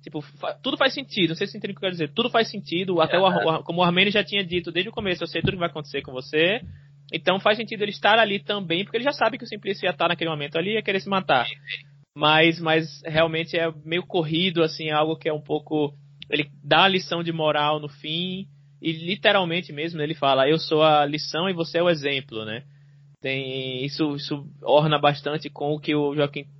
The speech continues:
tava fazendo, mas de fato é uma, um final, um finzinho assim pra você dar uma, você dar uma risadinha assim, sabe, de nervoso, porque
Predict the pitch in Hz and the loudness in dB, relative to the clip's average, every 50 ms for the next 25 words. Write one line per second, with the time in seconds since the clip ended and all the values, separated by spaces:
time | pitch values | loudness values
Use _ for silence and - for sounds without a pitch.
0 | - - - 139 143 143 143 - 139 135 135 131 131 131 135 147 165 180 185 202 | -6 -2 0 2 2 2 2 2 2 2 2 0 -2 -2 -2 0 0 0 -2 -4
1 | 208 - - - - - - - - - - 143 151 160 170 - - 156 151 160 | -6 -10 -14 -20 -20 -20 -20 -20 -20 -2 2 4 4 4 4 4 4 6 6 6
2 | 156 - 180 180 170 170 170 170 175 170 170 165 170 165 - - 170 165 165 160 | 4 2 2 2 4 2 2 0 -2 -4 -4 -4 -6 -6 -4 -2 0 0 0 0
3 | 156 160 - 180 165 160 151 160 165 160 160 170 143 165 156 - 165 160 156 160 | -2 -2 -2 0 0 0 0 0 -2 -2 -2 -4 -6 -4 -4 -2 0 2 2 2
4 | 160 156 151 147 - 156 160 151 160 165 170 180 170 160 160 160 156 151 143 143 | 2 0 -2 -6 -4 -2 0 2 4 4 4 4 4 6 6 6 4 4 -2 -6
5 | 143 135 135 - 139 131 - - 135 131 135 135 135 143 147 135 131 135 139 139 | -6 -6 -8 -10 -12 -8 -4 -4 -4 -4 -6 -4 -2 0 0 0 0 -2 -2 -2
6 | 135 127 - 131 117 - - 151 131 | -4 -4 -6 -8 -8 -6 -6 -8 -8